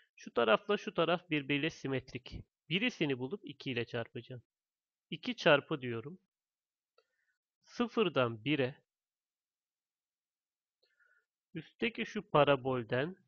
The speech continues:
şu alttaki doğruyu çıkartıyoruz. X kare artı bir. Eksi. Bu doğrunun denklemini ne bulmuştuk? İki x. İki x D X.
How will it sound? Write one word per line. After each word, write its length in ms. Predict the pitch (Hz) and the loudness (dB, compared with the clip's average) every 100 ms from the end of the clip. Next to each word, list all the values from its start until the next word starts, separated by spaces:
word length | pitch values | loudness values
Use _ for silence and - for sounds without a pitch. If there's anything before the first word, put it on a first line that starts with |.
| _ | _
şu 180 | - - | -14 2
alttaki 600 | 160 160 - 196 190 135 | 4 4 2 -2 -2 -2
doğruyu 680 | 135 135 131 127 165 208 _ | 0 2 0 -2 -6 -8 _
çıkartıyoruz. 640 | - - 135 120 123 117 - - | -12 -2 0 0 -6 -10 -12 -10
X 260 | 175 - | -10 -10
kare 240 | - 143 123 | 2 4 6
artı 340 | 123 - 117 | 4 -2 -8
bir. 380 | 127 - - _ _ _ _ _ _ _ _ _ _ _ _ _ _ _ _ _ _ _ _ 147 | -8 -10 -18 _ _ _ _ _ _ _ _ _ _ _ _ _ _ _ _ _ _ _ _ -2
Eksi. 640 | 131 - - 175 - _ _ _ _ _ _ _ _ _ _ _ _ _ _ - | -2 -4 -4 -4 -4 _ _ _ _ _ _ _ _ _ _ _ _ _ _ -12
Bu 120 | 156 | 0
doğrunun 440 | 160 156 156 160 | 4 6 4 2
denklemini 420 | 147 139 143 139 156 | 2 2 0 0 2
ne 120 | 156 | 0
bulmuştuk? 360 | 135 135 214 - | -2 -8 -14 -16
İki 280 | 147 - 123 | -16 -8 -8
x. 220 | - - - | -10 -18 -20
İki 300 | - - 123 | -14 -10 -10
x 340 | - - - _ _ _ _ _ _ _ _ _ _ _ _ _ _ _ _ _ _ _ | -10 -20 -20 _ _ _ _ _ _ _ _ _ _ _ _ _ _ _ _ _ _ _
D 180 | 123 110 | -6 -6
X. 360 | 104 - - | -8 -14 -20